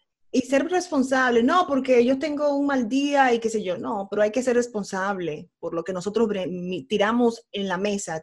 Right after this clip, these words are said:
tiramos con nuestras palabras, con nuestra interacción con, con nuestros, eh, personas que trabajan con nosotros. Eso es muy importante darse cuenta de que sí tenemos el control,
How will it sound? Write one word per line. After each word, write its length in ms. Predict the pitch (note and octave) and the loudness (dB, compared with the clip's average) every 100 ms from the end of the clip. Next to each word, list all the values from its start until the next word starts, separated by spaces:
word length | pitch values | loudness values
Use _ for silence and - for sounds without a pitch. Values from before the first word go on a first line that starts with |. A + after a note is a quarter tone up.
| - | -6
tiramos 360 | G3 G3+ A#3+ | -2 0 0
con 140 | B3 G#3+ | 0 0
nuestras 280 | G3+ F#3 | -2 -8
palabras, 720 | - F3+ G3 G3+ E3+ C#3 - _ _ _ _ _ - | -8 -2 0 0 -2 -8 -12 _ _ _ _ _ -2
con 160 | G#3+ | 0
nuestra 240 | G3+ G#3 G#3 | 2 2 0
interacción 500 | G3 F#3 - A3+ A#3+ | 0 -2 -2 -2 0
con, 320 | B3 A3+ G3+ | 0 -2 -4
con 400 | G3 F#3+ E3 F3+ | -8 -10 -10 -8
nuestros, 460 | F#3+ G3 F#3+ F3 F3 _ _ _ | -8 -6 -4 -4 -8 _ _ _
eh, 200 | - F3+ | -10 -8
personas 320 | F3+ G3 A3 A#3+ | -6 -4 -4 -2
que 80 | |
trabajan 300 | A3+ G3 G#3+ | -2 -2 -2
con 160 | G#3+ G3+ | -4 -6
nosotros. 640 | F3+ - G#3 G3+ E3+ A#2 - _ - _ _ _ | -6 -4 -4 -4 -6 -12 -16 _ -20 _ _ _
Eso 160 | A#3 C#4 | -2 2
es 60 | |
muy 120 | C#4 | 2
importante 540 | D4+ C4+ C4+ A#3+ B3 B3 | 2 -2 -2 -2 0 2
darse 320 | A3+ A#3 B3 | 2 0 0
cuenta 480 | A#3 G#3 G#3 A3 A3 _ | 0 0 -2 -4 -4 _
de 220 | F3+ G#3+ | -2 0
que 280 | A3 G#3+ G#3+ | 4 2 0
sí 320 | - - C#4+ D4 | -12 -6 -4 0
tenemos 960 | G#4+ D#4 D4 F#4 D#4 G3 F3+ - - _ _ | 0 0 -2 -2 -2 -2 -4 -14 -20 _ _
el 160 | G3+ G#3 | -4 -2
control, 720 | G#3 F#3+ - A#3 D4+ E4 - | -4 -4 0 2 2 0 -4